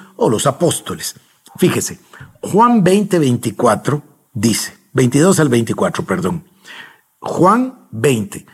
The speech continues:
versos veintidós al veinticuatro, dice así: "Entonces Jesús sopló sobre ellos y les dijo, 'Reciban el Espíritu Santo. Si ustedes perdonan los pecados a alguien,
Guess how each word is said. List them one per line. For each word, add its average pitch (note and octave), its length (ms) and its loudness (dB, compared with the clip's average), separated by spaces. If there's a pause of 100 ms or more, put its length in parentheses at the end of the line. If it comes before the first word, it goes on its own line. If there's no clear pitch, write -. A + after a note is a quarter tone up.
(380)
versos F#3 460 0
veintidós B2+ 480 0
al C3 80 0
veinticuatro, G2+ 640 -2
dice C#3+ 240 2
así: E2+ 260 -4 (360)
"Entonces A3 760 2
Jesús - 640 0 (240)
sopló G3+ 720 0
sobre D3+ 540 2
ellos B3 420 -2 (340)
y G3 100 4
les G3 160 4
dijo, A3+ 320 2 (280)
'Reciban A3 800 2
el D3+ 140 2
Espíritu F3 640 0
Santo. F#2+ 500 -4 (480)
Si - 160 -2
ustedes E3 480 2
perdonan C#3 480 2
los B2 160 -2
pecados C#3+ 500 0
a C3+ 120 0
alguien, F#3+ 340 0